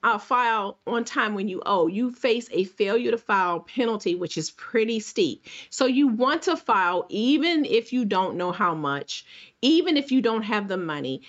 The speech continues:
If you do have the money, pay as much as you can so that you reduce the amount that you owe in case you do your return and realize you owe the I R S some more money. So take the time to file the return, but if you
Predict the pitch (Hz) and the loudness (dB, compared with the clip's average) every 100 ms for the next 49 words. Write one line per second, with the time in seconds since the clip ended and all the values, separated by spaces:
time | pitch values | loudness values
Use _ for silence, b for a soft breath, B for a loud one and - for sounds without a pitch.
0 | B - 196 208 233 202 330 381 302 220 | B 0 0 0 -2 2 4 4 2 0
1 | 208 190 180 185 - 226 196 185 226 202 | 0 -2 -2 -6 -2 2 2 0 0 0
2 | 214 247 240 240 - 226 180 180 208 190 | 0 -2 -6 -8 -6 -4 -4 -2 -2 2
3 | 170 185 226 202 190 226 262 302 - - | 0 0 0 0 -2 2 2 2 -2 -2
4 | 214 190 175 160 156 B B _ 160 160 | 0 2 2 0 -4 B B _ 0 0
5 | - - 170 180 190 180 170 - 175 160 | -2 0 0 0 2 0 -2 0 0 0
6 | - - 208 190 220 196 180 - 214 170 | -6 -4 -2 0 0 0 -2 0 -2 0
7 | 175 185 170 156 160 - - 175 - - | -2 0 0 0 0 -2 0 0 0 -2
8 | 76 - - - - 78 73 123 - - | -2 -2 -4 -4 -6 -4 -6 -6 -8 -10
9 | - B B B - 262 262 185 - 233 | -16 B B B -4 0 2 0 0 -2
10 | - 277 330 302 285 269 - 285 254 262 | -2 -2 0 0 -2 -6 -4 0 2 0
11 | 233 233 233 - - 370 359 226 165 208 | -2 -2 -4 -4 -4 0 2 0 -2 -6
12 | 185 202 208 - | -4 -4 -4 -8